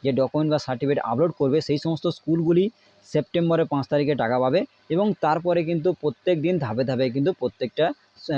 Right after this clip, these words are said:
যে, আহ, স্টুডেন্টের অ্যাকাউন্টে কিন্তু সরাসরি টাকাটি আসবে, এখানে কিন্তু বলা হয়েছে। এবং তারপরে এখানে বলা হয়েছে যে তবে পাঁচ তারিখের পর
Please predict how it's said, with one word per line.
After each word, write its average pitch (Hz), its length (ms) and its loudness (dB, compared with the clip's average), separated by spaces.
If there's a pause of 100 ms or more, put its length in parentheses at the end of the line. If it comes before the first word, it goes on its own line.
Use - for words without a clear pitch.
যে, 131 180 0 (100)
আহ, 120 280 0
স্টুডেন্টের 139 460 0
অ্যাকাউন্টে 117 300 0
কিন্তু 151 160 -2
সরাসরি 110 380 -2
টাকাটি 113 320 0
আসবে, 113 200 -2
এখানে 117 200 -2
কিন্তু 113 200 -2
বলা 135 200 0
হয়েছে। 123 220 -2 (320)
এবং 180 200 0
তারপরে 175 260 0
এখানে 190 160 0
বলা 170 180 2
হয়েছে 165 180 2
যে 143 100 0 (340)
তবে 170 220 4
পাঁচ 160 220 -2
তারিখের 190 360 0
পর 175 180 2